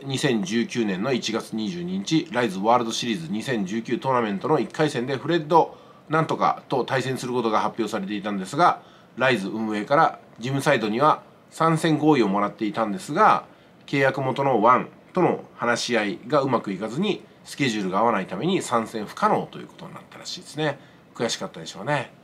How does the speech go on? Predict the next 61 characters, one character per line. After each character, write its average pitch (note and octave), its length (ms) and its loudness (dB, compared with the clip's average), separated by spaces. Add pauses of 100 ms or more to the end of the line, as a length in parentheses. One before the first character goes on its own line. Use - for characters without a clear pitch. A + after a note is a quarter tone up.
(340)
え、 D3+ 80 -6
そ E3 100 2
し E3+ 80 -2
て F3 300 2
い C#3 80 -2
ろ C#3 80 2
い C#3 60 2
ろ B2 40 -6
と、 C3+ 160 2
お F#2 920 -2
ー、 - 20 -16
経 C3 140 0
歴 B2 240 -2
は A#2+ 240 4
続 B2 240 -8
く C#3+ 120 -6
ん A2+ 80 0
で F#2 100 -4
す - 100 -14
け G2+ 80 -10
ど G2 80 -8
も、 C#3+ 240 4
二 A#2+ 160 -2
千 C#3 240 2
二 A2 100 2
十 C3 180 -4
年、 G2 200 0
二 A2 100 -2
千 B2 220 -2
二 C3+ 120 -2
十 A2+ 120 -2
二 G#2 140 -2
年 A#2 200 2
の F2 80 -4
あ F#2 60 -6
た F#2 80 -10
り F2 80 -8
ま E2 100 -8
で D#2+ 80 -10
行 E2 80 -12
き F#2+ 60 -10
ま F#2+ 80 -6
し - 80 -10
ょ F2+ 60 -8
う - 40 -12
か。 - 160 -14 (720)
え F#2+ 140 -4
ー - 20 -8
と、 G2+ 100 -8
二 B2+ 140 0
千 G3 260 4
二 D#3+ 140 4
十 C3+ 140 0
二 B2 140 0
年 A2 140 2
の F2+ 80 -4
五 G#2+ 140 0
月 C#3+ 220 2
二 B2+ 100 2
十 - 80 -12
日、 - 260 2